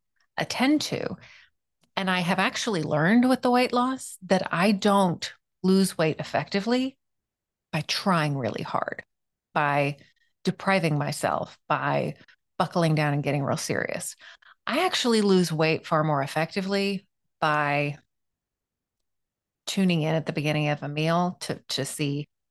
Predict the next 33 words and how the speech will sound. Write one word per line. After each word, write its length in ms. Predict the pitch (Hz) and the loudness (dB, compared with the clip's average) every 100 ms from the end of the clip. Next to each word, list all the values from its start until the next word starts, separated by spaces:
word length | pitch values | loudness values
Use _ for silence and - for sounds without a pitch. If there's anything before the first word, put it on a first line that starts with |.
| _ _ _ _ _ _ _ _ | _ _ _ _ _ _ _ _
how 140 | - 151 | -6 -6
hungry 400 | 147 143 160 165 | -4 -4 -2 0
I 80 | 170 | 2
am 260 | 180 185 | 2 0
and 140 | 175 156 | 0 -2
what 140 | - | -2
that 100 | 120 | -2
hunger 280 | - 165 156 | -2 -2 -2
feels 280 | - 151 147 | 0 -2 0
like 180 | 147 | -4
in 60 | 147 | -2
my 140 | 147 | -4
body, 420 | 165 156 147 196 220 _ _ _ _ _ _ _ _ _ _ _ - | -2 -4 -2 -2 -4 _ _ _ _ _ _ _ _ _ _ _ -4
and 600 | 175 156 151 151 156 156 - | -2 0 -2 -2 -4 -8 -12
making 380 | 170 170 165 160 | -2 -2 0 -2
sure 240 | - 175 | 0 0
that 100 | 160 | 2
as 160 | 147 143 | 0 -2
I 60 | |
begin 320 | 143 147 170 185 | -4 0 4 4
that 180 | 185 | 4
meal, 340 | 185 185 185 185 | 4 4 4 2
I'm 220 | 156 156 | 2 0
not 300 | 151 156 156 - _ _ _ - | 0 0 0 -4 _ _ _ -4
up 240 | 165 165 | -2 0
in 80 | 185 | 0
my 140 | 175 156 | -2 -2
sympathetic 640 | - 165 160 156 156 - _ _ _ _ _ _ _ _ - | -4 -4 0 0 0 -4 _ _ _ _ _ _ _ _ -14
state 380 | - 160 156 - | -8 -4 -4 -2
of 120 | 156 | -2
my 140 | 151 | -2
nervous 260 | 139 143 165 | -4 -4 -4
system. 540 | 202 190 220 220 220 | -4 -2 0 0 -2